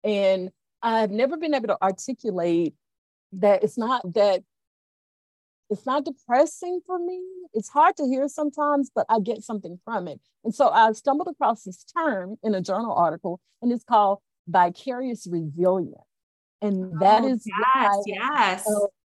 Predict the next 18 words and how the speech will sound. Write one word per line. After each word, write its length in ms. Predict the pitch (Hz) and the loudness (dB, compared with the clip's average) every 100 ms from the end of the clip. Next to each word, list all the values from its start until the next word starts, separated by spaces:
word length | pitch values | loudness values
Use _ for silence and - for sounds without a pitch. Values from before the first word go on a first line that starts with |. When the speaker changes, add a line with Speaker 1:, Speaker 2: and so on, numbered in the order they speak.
| _ - | _ 0
Speaker 1:
with 240 | 240 254 | 0 2
these 280 | 311 320 320 | 2 2 2
men 400 | 247 247 269 277 269 | 0 0 0 0 -2
and 120 | 226 | 2
women 420 | 208 190 180 175 | 4 6 4 6
that 220 | 185 175 185 | 6 4 0
allow 440 | 180 175 202 208 | -2 2 2 2
me 280 | 208 190 185 - | -2 -8 -12 -8
to 160 | 185 | -6
hold 280 | 185 196 226 | 0 0 -2
space 400 | - 170 175 175 | -4 -2 -2 -6
for 180 | 185 175 | -8 -6
them 380 | 170 165 165 170 _ _ _ - | -6 -6 -8 -10 _ _ _ -6
and 180 | 190 185 | -6 -4
tell 320 | - 214 226 | 0 2 2
me 180 | 220 196 | 0 -2
their 220 | 196 196 | -4 -6
most 340 | 190 170 - | -6 -6 -10